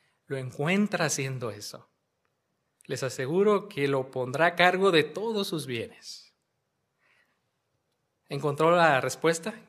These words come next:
que da Jesús sobre la pregunta que hicimos hace un momento? Jesús está identificando al esclavo fiel y prudente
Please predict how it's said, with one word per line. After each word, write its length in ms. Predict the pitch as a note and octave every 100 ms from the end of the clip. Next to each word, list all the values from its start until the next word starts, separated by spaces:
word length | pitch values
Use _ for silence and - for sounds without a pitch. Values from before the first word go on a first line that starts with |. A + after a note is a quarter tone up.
| _ _ _ -
que 120 | C3
da 100 | C#3
Jesús 320 | D3+ D3 F3
sobre 240 | E3+ C#3
la 140 | B2+ B2
pregunta 360 | C3 C#3 C#3+
que 80 | E3
hicimos 340 | C#3 D3 D#3 D3+
hace 160 | C#3+
un 60 | E3
momento? 420 | D3 F3 F#3 A3 _ _ _ _ _ _ _ _ _ _ _ _
Jesús 640 | - D#3+ - G#3+ C4+ -
está 420 | D#3 - G3 A3 A3
identificando 1000 | F#3+ E3+ F3 E3 D#3 D#3 G#3 A#3+ C#4+ D4 - _ _ _ _ -
al 220 | D#3 D#3
esclavo 840 | D3 - - F#3+ A3+ B3 C4+ A#3+ -
fiel 720 | - E3+ F#3 G#3+ A3+ - _ _
y 120 | G#3+
prudente 640 | F3+ E3 C3+ A#2 - G#2+ -